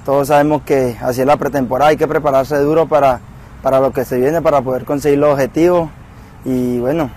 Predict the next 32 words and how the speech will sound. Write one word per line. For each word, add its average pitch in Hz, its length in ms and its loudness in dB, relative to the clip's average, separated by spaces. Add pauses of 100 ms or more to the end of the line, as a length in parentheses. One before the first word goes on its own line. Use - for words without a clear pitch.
(120)
hay 131 140 -6
que, 139 580 0
hay - 120 -14
que 131 100 -6
estar 131 240 -2
siempre 143 280 -2
a 147 40 2
la 147 100 4
expectativa 131 480 -4
de 143 60 2
lo 143 100 0
que 139 80 -4
necesitan 123 500 -8
los 127 120 -8
profes. 123 420 -10 (240)
Eh, 135 480 -2
bueno, 139 400 0 (220)
eh, 131 200 -6
muy 127 140 -4
contento 151 480 -2
por 151 100 0
la 147 120 2
forma 139 240 0
como 156 180 0
me 147 140 0
recibieron 135 440 -2
tanto 143 220 -2
los 135 140 -2
compañeros 131 600 -2
y 143 60 2
el 131 60 -2
profe, 143 420 -2